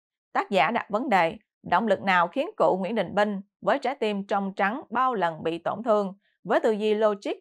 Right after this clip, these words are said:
bao lần bị phớt lờ, mà vẫn không nao núng, vẫn kêu gọi Đảng thay đổi về nhận thức,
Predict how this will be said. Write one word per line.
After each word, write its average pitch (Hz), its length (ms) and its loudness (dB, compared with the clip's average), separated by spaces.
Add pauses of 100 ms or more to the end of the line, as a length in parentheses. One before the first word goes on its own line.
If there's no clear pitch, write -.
bao 262 220 -2
lần 175 260 -2
bị 170 140 -2
phớt - 240 -8
lờ, 175 280 4 (300)
mà 208 140 0
vẫn 196 220 -2
không 208 280 -2
nao 196 160 0
núng, 208 280 -2 (260)
vẫn 202 300 0
kêu 302 160 -4
gọi 170 140 2
Đảng 165 300 -4
thay 269 240 -8
đổi 208 300 0 (180)
về 175 180 -2
nhận 147 220 -10
thức, 294 220 -2